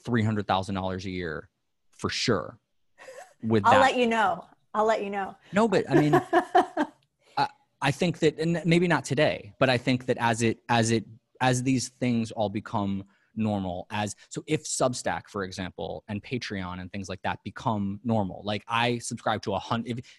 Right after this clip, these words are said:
Speaker 1: if people start, if it becomes the norm that they are regularly supporting a hundred people across
Speaker 2: Yep.
Speaker 1: different media in some, to,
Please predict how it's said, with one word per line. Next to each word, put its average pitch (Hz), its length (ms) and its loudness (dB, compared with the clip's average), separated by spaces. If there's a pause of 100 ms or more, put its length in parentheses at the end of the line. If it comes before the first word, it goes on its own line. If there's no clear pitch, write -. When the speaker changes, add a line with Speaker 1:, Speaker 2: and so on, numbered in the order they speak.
Speaker 1:
if 131 140 -4
people 180 280 -6
start, - 240 -4
if 131 120 -4
it 131 80 -8
becomes 147 360 -4
the 143 80 -6
norm 123 260 0
that 107 120 -6
they 107 100 0
are 98 120 0
regularly 123 720 -2
supporting 110 400 -6
a 87 60 -6
hundred 98 460 -8
people 92 440 -16 (320)
across 101 360 -2
Speaker 2:
Yep. - 60 -16
Speaker 1:
different 98 240 -6
media 87 380 -8 (1200)
in 123 160 4
some, - 440 -4
to, - 140 -4